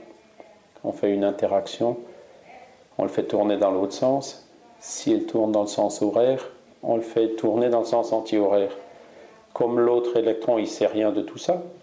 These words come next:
les deux, à un moment donné, vont tourner dans le même sens et ça fera, euh,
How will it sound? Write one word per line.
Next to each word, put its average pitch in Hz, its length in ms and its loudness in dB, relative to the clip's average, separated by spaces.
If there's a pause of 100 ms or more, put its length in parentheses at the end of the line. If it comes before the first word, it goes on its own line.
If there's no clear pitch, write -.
(3500)
les - 300 4
deux, 147 480 4
à 110 80 2
un - 20 2
moment 117 280 2
donné, 123 400 0 (260)
vont 113 160 2
tourner 123 320 0
dans 120 140 2
le 113 80 2
même 110 180 0
sens 165 360 0
et 151 40 2
ça - 160 0
fera, 101 920 4
euh, - 120 -2